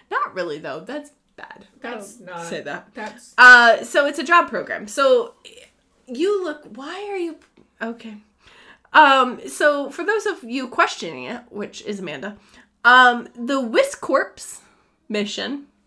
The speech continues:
Speaker 1: is to develop leadership, self-confidence, and a strong work ethic in youth and young adults through the active stewardship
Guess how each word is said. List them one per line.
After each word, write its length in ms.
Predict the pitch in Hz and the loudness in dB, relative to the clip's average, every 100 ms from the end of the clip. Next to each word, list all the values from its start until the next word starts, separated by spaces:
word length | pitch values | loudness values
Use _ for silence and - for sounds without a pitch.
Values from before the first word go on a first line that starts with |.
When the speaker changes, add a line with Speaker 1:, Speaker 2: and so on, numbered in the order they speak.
| _ _ _ _ - 269 - | _ _ _ _ -20 -14 -4
Speaker 1:
is 220 | 320 - | -4 -2
to 200 | 339 285 | -4 -4
develop 680 | 294 240 262 294 330 359 - | -6 -4 -2 0 0 -2 -8
leadership, 680 | 233 240 220 220 240 339 - _ _ | -8 -4 -4 -4 -8 -8 -12 _ _
self-confidence, 1160 | - - 175 - - 147 156 - 165 254 330 - - | -16 -10 -10 -12 -12 -12 -10 -8 -8 -8 -12 -18 -14
and 100 | 165 | -14
a 60 | |
strong 580 | 175 - - 220 277 247 | -14 -14 -6 -6 -4 -4
work 240 | 202 226 - | -6 -8 -12
ethic 420 | 175 - - _ | -16 -16 -20 _
in 260 | - 175 165 | -8 -8 -8
youth 500 | 170 175 277 349 _ _ | -10 -6 -4 -4 _ _
and 200 | 208 190 - _ _ - | -10 -10 -12 _ _ -16
young 300 | 165 185 277 | -6 -4 -2
adults 500 | 262 214 196 - - _ | -2 -2 -2 -10 -20 _
through 320 | _ 208 196 | _ -6 -4
the 180 | 190 - - | -4 -10 -2
active 500 | - 277 285 269 262 _ _ | -2 -2 -6 -8 -8 _ _
stewardship 1000 | - - - 349 262 196 - 180 - - | -20 -12 -4 -2 -2 -4 -8 -12 -12 -16